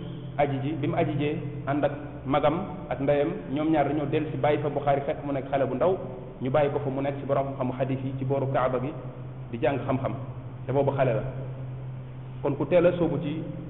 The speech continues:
sàkku xam-xam la. Nee nañ bi mu nekkee xale itam daawul gis, waaye ndeyam daf daan ñaan lu bari di jooy ngir Yàlla delloo ko ay bëtam. Ba nee nañ benn bis mu tëdd gis Ibrahim alayhi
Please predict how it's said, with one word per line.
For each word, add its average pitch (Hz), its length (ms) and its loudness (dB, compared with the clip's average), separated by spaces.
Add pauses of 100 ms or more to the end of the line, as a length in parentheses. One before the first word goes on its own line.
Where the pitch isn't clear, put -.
(120)
sàkku 139 200 2
xam-xam 131 380 0
la. 107 80 -2 (720)
Nee 190 140 8
nañ 196 120 6 (280)
bi 180 80 4
mu 180 140 8 (720)
nekkee 165 300 2
xale 151 240 2
itam 143 200 0
daawul 151 300 4
gis, 143 140 -4 (280)
waaye 139 200 6
ndeyam 143 280 2
daf 139 140 -2
daan 139 180 2
ñaan 131 180 0
lu 127 60 2
bari 143 180 0
di 131 120 -2
jooy 135 220 2 (420)
ngir 135 140 -2
Yàlla 139 400 2 (220)
delloo 139 240 4
ko 135 80 -2
ay 127 80 2
bëtam. 123 260 -2 (1080)
Ba 139 100 2
nee 165 100 4
nañ 156 140 2
benn 156 200 4
bis 131 220 -2
mu 135 320 0 (240)
tëdd 135 180 2 (260)
gis 147 120 0 (100)
Ibrahim 131 440 4
alayhi 127 260 2